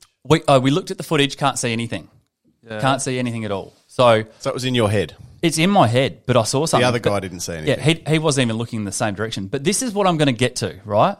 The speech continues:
Speaker 1: My point is, I'm so certain I saw something. I definitely saw something.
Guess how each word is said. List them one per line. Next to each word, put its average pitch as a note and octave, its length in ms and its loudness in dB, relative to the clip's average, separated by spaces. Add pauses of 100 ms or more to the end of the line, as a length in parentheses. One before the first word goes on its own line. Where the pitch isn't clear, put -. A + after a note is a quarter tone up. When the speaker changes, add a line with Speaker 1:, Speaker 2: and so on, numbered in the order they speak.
(160)
Speaker 1:
My B2 100 0
point E3+ 400 -4
is, A#2 380 -4 (580)
I'm E3 220 6
so D3+ 260 2
certain A#2+ 420 0
I F#2+ 100 -2
saw A2+ 200 -6
something. F2+ 320 -8
I A2 60 0
definitely B2 540 0
saw G#2+ 200 -8
something. F2 340 -10